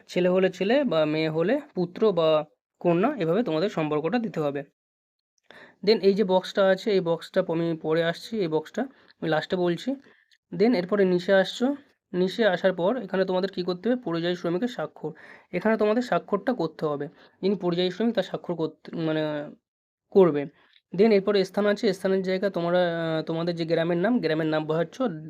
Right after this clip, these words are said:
Then তোমাদের যে তারিখে তোমরা আপ-, মানে জমা করবে ফর্মটা, সেই তারিখটা এখানে দেবে। দেওয়ার পর এই যে সংযোজনী ওয়ান, উম, স্বস্বাক্ষরিত শংসাপত্র, এটা তোমাদের কিন্তু ফিল আপ করতে হবে। Then এখানে কি বলেছে, যে প্রথমে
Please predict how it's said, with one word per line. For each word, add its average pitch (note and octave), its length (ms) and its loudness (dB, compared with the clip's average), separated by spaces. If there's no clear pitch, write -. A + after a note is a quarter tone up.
Then G3 180 0
তোমাদের E3 340 -2
যে E3 160 -2
তারিখে E3+ 280 0
তোমরা F3 360 0
আপ-, E3 220 0
মানে D3+ 520 -2
জমা E3 240 2
করবে F3+ 260 2
ফর্মটা, E3+ 340 -4
সেই E3+ 200 -6
তারিখটা D3+ 360 -2
এখানে A3 180 0
দেবে। C#3+ 280 -2
দেওয়ার G3+ 220 4
পর A3+ 180 2
এই F3 180 0
যে G3+ 160 0
সংযোজনী F3+ 580 0
ওয়ান, G#3 520 0
উম, F3 180 4
স্বস্বাক্ষরিত G3+ 720 0
শংসাপত্র, G3+ 720 -2
এটা F3+ 180 2
তোমাদের F#3+ 300 2
কিন্তু G#3+ 200 -2
ফিল - 140 -4
আপ E3 140 -2
করতে D3+ 260 -10
হবে। C#3+ 160 -8
Then G3+ 120 0
এখানে G#3+ 200 2
কি G#3+ 140 -4
বলেছে, G#3+ 400 2
যে G3 160 2
প্রথমে G#3+ 440 0